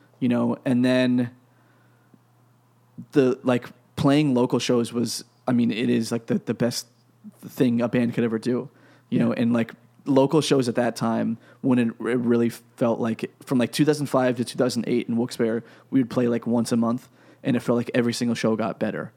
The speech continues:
Speaker 1: And it was, like, it, it was, it, it was a really, like, s-, great time. Um,
Speaker 2: But, so, I mean, so then you come out to California, though.
Speaker 1: Yeah.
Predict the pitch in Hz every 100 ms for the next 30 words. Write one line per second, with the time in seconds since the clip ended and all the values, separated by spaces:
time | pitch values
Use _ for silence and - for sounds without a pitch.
0 | _ 135 120 117 110 - - _ _ _
1 | _ _ _ _ _ _ _ _ - 135
2 | 135 123 120 - - 139 - 135 123 117
3 | 127 120 110 120 - - _ _ _ -
4 | - 123 - - 110 110 - _ _ -
5 | 139 117 117 113 - - - - 240 220
6 | 190 - 214 208 190 - 214 139 - 185
7 | 165 165 208 185 131 127 135 147 120